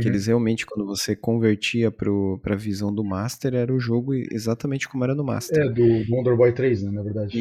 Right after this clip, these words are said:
Speaker 2: Isso,
Speaker 1: Não
Speaker 2: do Dragon's Trap lá.
Speaker 1: Uhum.
Speaker 2: Mas
Speaker 1: Sim,
Speaker 2: no
Speaker 1: esse era um
Speaker 2: Alex
Speaker 1: pra um.
Speaker 2: Kidd, esse era um pra um.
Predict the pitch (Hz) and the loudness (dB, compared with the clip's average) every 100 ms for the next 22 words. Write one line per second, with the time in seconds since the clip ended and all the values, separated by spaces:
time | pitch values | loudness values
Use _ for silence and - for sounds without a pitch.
0 | 110 98 110 117 104 101 104 104 101 - | 0 -2 -6 -4 -4 0 0 2 0 -4
1 | 104 92 - 95 90 _ - 135 117 110 | -2 -2 -2 -6 -6 _ -12 -6 -2 -2
2 | 101 98 98 143 120 113 127 151 147 160 | -4 -6 -4 -2 -2 2 2 2 6 6
3 | 180 185 196 165 120 139 147 170 _ _ | 8 6 6 6 2 -4 -8 -12 _ _
4 | _ - 101 - 110 120 131 147 98 | _ -10 -6 -2 -2 -2 -4 -4 -6